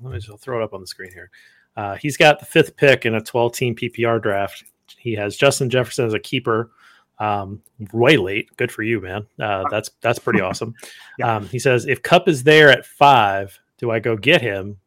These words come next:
Speaker 1: or do I take a running back such as Najee or, uh, Dalvin Cook?" So, we, you know, we, we'll talk a little bit more about this when we kind of put it all together.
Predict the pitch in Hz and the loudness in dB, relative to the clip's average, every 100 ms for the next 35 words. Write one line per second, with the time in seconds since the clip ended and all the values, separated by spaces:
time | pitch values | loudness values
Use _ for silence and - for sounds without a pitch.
0 | _ 123 120 120 120 110 127 117 107 120 | _ -4 0 2 2 0 -4 -2 -2 -4
1 | 107 107 110 104 101 98 104 104 104 107 | -6 -6 -8 -4 -4 -6 -10 -12 -14 -10
2 | 104 104 101 98 92 _ _ _ - 104 | -8 -8 -8 -10 -12 _ _ _ -10 -8
3 | 98 95 107 98 92 98 98 - - 139 | -6 -8 -10 -14 -10 -10 -10 -18 -12 -10
4 | - - - - _ _ - - 165 160 | -10 -12 -20 -20 _ _ -6 4 6 6
5 | 156 - _ _ _ _ _ _ _ 160 | 4 -2 _ _ _ _ _ _ _ -10
6 | 160 190 165 143 160 170 175 208 185 170 | -4 0 2 2 0 0 0 0 0 0
7 | 160 135 139 143 135 127 135 - 117 113 | 0 0 0 2 0 0 -4 -4 -10 -8
8 | 120 104 - 135 117 107 95 104 113 151 | -8 -8 -6 -4 -2 -4 -6 -8 -6 -8